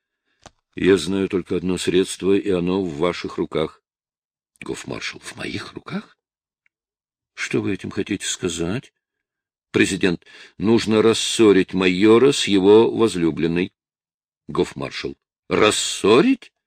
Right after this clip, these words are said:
А как вы это себе представляете? Что я должен делать?" Президент: "Если нам удастся очернить девушку, значит, мы у цели". Гофмаршал: "Распустить слух, что она ворует?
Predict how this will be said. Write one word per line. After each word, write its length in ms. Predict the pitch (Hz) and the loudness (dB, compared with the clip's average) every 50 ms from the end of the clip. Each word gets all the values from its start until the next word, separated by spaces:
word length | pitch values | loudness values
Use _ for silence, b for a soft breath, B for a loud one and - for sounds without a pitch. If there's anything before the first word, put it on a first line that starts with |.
| _ _ _ _ _ _ _ _ _ _ _ _ _ _ _ _ _ _ | _ _ _ _ _ _ _ _ _ _ _ _ _ _ _ _ _ _
А 320 | - - 110 101 98 95 92 | -6 -4 -2 -2 -2 -2 -4
как 260 | - - 123 - - | -2 -4 -4 -4 -4
вы 140 | 110 113 117 | -2 -2 -2
это 160 | 113 110 - | -2 -2 -6
себе 280 | - - - 113 120 - | -8 -8 -4 -4 -4 -4
представляете? 640 | - 120 113 - - - 127 127 90 62 71 - - _ _ _ _ _ _ _ _ _ _ _ _ _ | -4 -6 -6 -6 -6 -4 -4 -4 -4 -4 -6 -10 -16 _ _ _ _ _ _ _ _ _ _ _ _ _
Что 320 | - - - - - 147 | 0 0 2 6 6 6
я 400 | 139 104 82 98 95 110 131 139 _ _ _ _ | 6 6 6 2 2 2 0 -4 _ _ _ _
должен 360 | - 131 143 156 143 147 151 143 | 0 2 2 4 4 2 -2 0
делать?" 380 | 143 156 151 156 160 _ _ _ _ _ _ _ _ _ _ _ _ _ _ _ _ _ _ _ _ - | 0 0 0 -2 -4 _ _ _ _ _ _ _ _ _ _ _ _ _ _ _ _ _ _ _ _ -8
Президент: 540 | - 85 82 - 78 69 78 73 - - b b b b b b b b b b b b | -6 -6 -4 -4 -4 -4 -4 -6 -6 -10 b b b b b b b b b b b b
"Если 420 | - 90 95 98 131 113 - - | -6 -2 0 0 0 0 -2 -2
нам 280 | 110 92 78 76 73 73 | -2 -2 -2 -2 -2 -2
удастся 460 | 87 90 101 90 - - - - 95 - _ | 0 2 2 2 0 -2 -4 -4 -4 -4 _
очернить 720 | - 98 - - - 92 82 82 78 71 69 67 - - - | -4 -4 -2 -2 0 0 0 0 -2 -6 -8 -10 -12 -14 -12
девушку, 540 | 73 73 76 71 - 101 - - - - _ _ _ _ b b b | -6 -4 -4 -4 -4 -6 -10 -16 -18 -20 _ _ _ _ b b b
значит, 600 | b 87 80 87 110 120 131 - - - - - | b -4 -2 0 2 2 2 2 0 -4 -6 -4
мы 160 | 104 98 104 | -2 -2 0
у 100 | 113 120 | -2 -2
цели". 420 | - - - 73 67 67 76 73 - _ _ _ _ _ _ _ _ _ _ _ _ _ _ _ _ _ _ _ _ _ _ | -6 -6 -4 -4 -2 -2 -4 -6 -8 _ _ _ _ _ _ _ _ _ _ _ _ _ _ _ _ _ _ _ _ _ _
Гофмаршал: 680 | - 101 90 104 - - 85 80 73 - - 78 67 - _ _ _ _ _ _ _ _ _ _ _ _ _ _ _ _ - | -2 4 4 4 4 2 -2 -2 -2 -2 -4 -6 -6 -8 _ _ _ _ _ _ _ _ _ _ _ _ _ _ _ _ -6
"Распустить 640 | - 78 82 - - - - - - - 82 - | -6 -6 -4 -6 -6 -6 -6 -6 -6 -6 -8 -8
слух, 300 | - - - 87 90 - | -6 -6 -4 -4 -4 -4
что 220 | - - - - | -4 -6 -6 -6
она 160 | 76 78 78 73 | -6 -4 -4 -4
ворует? 520 | 69 73 - 117 160 202 220 - _ _ | -4 -4 -2 -2 0 0 -2 -4 _ _